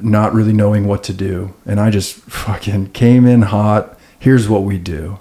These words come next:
you know, and I would decide for the both of us. And she had to bring it to my attention that she was feeling dismissed, you know, and I had to hold space for her and validate that I was coming in too quickly, you know, and, and in my line of work, in our line of work,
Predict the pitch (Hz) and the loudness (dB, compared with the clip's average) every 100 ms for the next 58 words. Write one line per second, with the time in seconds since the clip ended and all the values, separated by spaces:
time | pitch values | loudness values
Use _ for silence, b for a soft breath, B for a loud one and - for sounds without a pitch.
0 | _ 107 104 117 113 120 113 - 113 117 | _ 2 4 4 6 4 2 0 2 0
1 | 117 113 92 104 127 92 92 82 - - | 2 2 2 0 0 -2 -4 -4 -6 -10
2 | B B B B B B B - 117 113 | B B B B B B B 0 4 4
3 | 110 - 147 151 117 127 127 123 113 104 | 4 4 4 4 2 4 4 2 2 2
4 | 123 135 131 110 - 107 - 117 110 104 | 2 2 4 2 2 -2 0 2 2 2
5 | 104 - 110 104 101 - - - _ _ | -2 0 0 0 -4 -10 -12 -20 _ _
6 | 107 101 101 110 104 107 113 104 101 98 | 0 2 2 4 4 4 2 2 0 0
7 | 120 - 107 104 - 107 104 - 104 110 | -4 -6 -4 -4 -2 -2 -2 -2 0 2
8 | 107 92 95 101 101 101 98 101 98 - | 2 0 -2 -2 -2 -4 -2 -4 -4 -8
9 | - 104 101 120 151 - 104 104 101 104 | -6 -4 2 2 0 -2 -2 0 0 -2
10 | - 113 - 123 - 85 80 98 98 101 | 0 0 0 -2 -2 -10 -10 -10 -4 -2
11 | 110 113 104 104 104 87 101 101 117 113 | 2 2 0 -2 -2 -2 -2 2 2 4
12 | 117 98 113 131 95 90 110 107 107 95 | 4 2 0 0 0 0 2 2 2 0
13 | 104 143 | 0 0